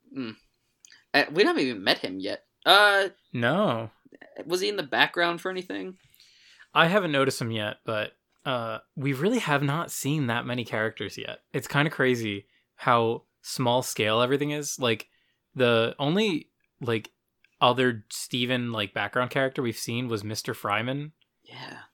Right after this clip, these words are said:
Speaker 2: Uh, 'cause everyone else, every other episode has been like, "Okay, introducing Steven's dad, introducing,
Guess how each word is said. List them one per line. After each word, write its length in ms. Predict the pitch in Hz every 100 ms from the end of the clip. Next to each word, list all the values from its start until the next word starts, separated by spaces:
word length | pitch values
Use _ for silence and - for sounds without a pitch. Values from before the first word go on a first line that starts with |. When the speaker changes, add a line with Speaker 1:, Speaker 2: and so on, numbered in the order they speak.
| -
Speaker 2:
Uh, 300 | 120 110 110 - -
'cause 140 | - 135
everyone 340 | 139 156 165
else, 300 | 131 139 - - _ _ -
every 180 | 143
other 240 | 185 160 160
episode 300 | 151 135 - 117
has 100 | 107
been 160 | 113
like, 240 | 110 107 -
"Okay, 260 | - 123
introducing 440 | 120 127 127 - 123
Steven's 340 | - 117 135
dad, 420 | - 185 143 107
introducing, 640 | 104 107 113 110 127 117